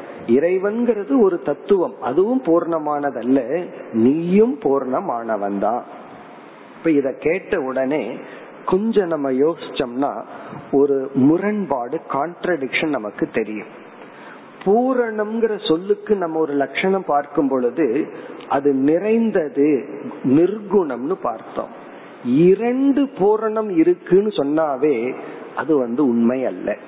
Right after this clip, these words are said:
ஏன்னா இரண்டு பூரணம் இருந்ததுன்னா இது இருக்கிற இடத்துல அது இல்ல, அது இருக்கிற இடத்துல இது இல்லைன்னு சொல்லி ஒன்னா ரெண்டுமே பூரணமா இருக்காது.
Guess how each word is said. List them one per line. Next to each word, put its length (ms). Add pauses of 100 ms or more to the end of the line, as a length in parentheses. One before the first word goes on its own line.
(540)
ஏன்னா 300 (360)
இரண்டு 520
பூரணம் 520
இருந்ததுன்னா 600 (180)
இது 240
இருக்கிற 400
இடத்துல 360
அது 280
இல்ல, 220 (120)
அது 260
இருக்கிற 380
இடத்துல 400
இது 280
இல்லைன்னு 420
சொல்லி 280 (400)
ஒன்னா 340
ரெண்டுமே 480
பூரணமா 520
இருக்காது. 400